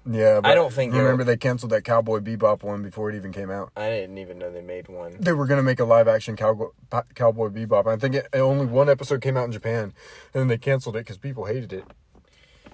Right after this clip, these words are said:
Speaker 2: It's hard to make an
Speaker 1: In Netflix.
Speaker 2: Oh, it's hard to make a show, especially about people, especially about someone whose body is made out of rubber and can stretch.
Speaker 1: Yeah.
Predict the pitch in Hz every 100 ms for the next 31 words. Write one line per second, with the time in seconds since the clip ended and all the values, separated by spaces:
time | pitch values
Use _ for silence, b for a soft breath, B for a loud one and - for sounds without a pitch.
0 | b 123 127 - 104 101 - 98 95 -
1 | 92 90 87 98 101 107 - - - -
2 | - - 120 127 127 - 113 110 104 117
3 | 101 101 95 - - 92 90 87 _ -
4 | 95 - 92 - - 90 85 87 82 -
5 | - 78 73 76 _ _ _ _ 107 -
6 | 113 107 95 - 101 95 90 95 82 -
7 | 92 85 87 85 80 78 87 123 101 87
8 | - 87 - - - 139 123 - - -
9 | _ 113 95